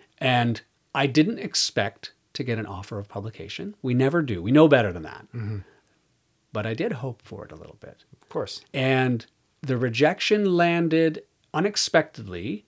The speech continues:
Speaker 2: Okay.
Speaker 1: at a time when I was, you know, when you're thinking about, like, the timing is never perfect,
Speaker 2: Mm-hmm.
Speaker 1: but the timing of this was particularly unperfect.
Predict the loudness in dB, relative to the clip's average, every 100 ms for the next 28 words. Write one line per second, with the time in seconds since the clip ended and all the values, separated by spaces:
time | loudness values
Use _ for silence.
0 | _ -12 -12 -14 -12 -4 -4 -2 -2 0
1 | 2 2 0 -4 _ _ -14 -4 0 0
2 | 0 -4 -8 _ _ _ _ _ _ _
3 | -8 -4 -4 -4 2 4 6 4 6 4
4 | 4 2 2 -2 0 2 4 4 4 0
5 | -4 -6 -6 -12 -20 -20 -16 -12 -4 -6
6 | -6 -12 0 4 8 8 8 2 -2 -6
7 | -8 -8 -4 0 2 2 2 0 0 -4
8 | -6 -16